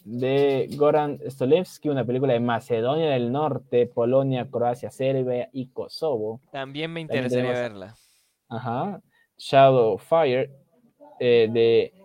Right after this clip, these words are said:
Speaker 1: Shinya Tsukamoto, de Japón, de Japón. Y por último, Dormitorio, de Nehir Tuna, una película turca.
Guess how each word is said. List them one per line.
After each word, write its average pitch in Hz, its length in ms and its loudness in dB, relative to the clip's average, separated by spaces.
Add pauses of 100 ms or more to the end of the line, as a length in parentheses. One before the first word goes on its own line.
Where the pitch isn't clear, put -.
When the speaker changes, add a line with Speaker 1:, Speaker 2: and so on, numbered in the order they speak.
Speaker 1:
Shinya 139 880 4
Tsukamoto, 143 760 -2 (260)
de 101 120 -14
Japón, 107 440 -8 (140)
de 123 120 -2
Japón. 151 420 -2 (280)
Y 254 80 -2
por 233 120 8
último, 170 540 0
Dormitorio, 151 1040 2 (600)
de 143 320 2
Nehir 151 420 0
Tuna, 160 300 2
una 120 180 -2
película 120 380 0 (180)
turca. 160 640 4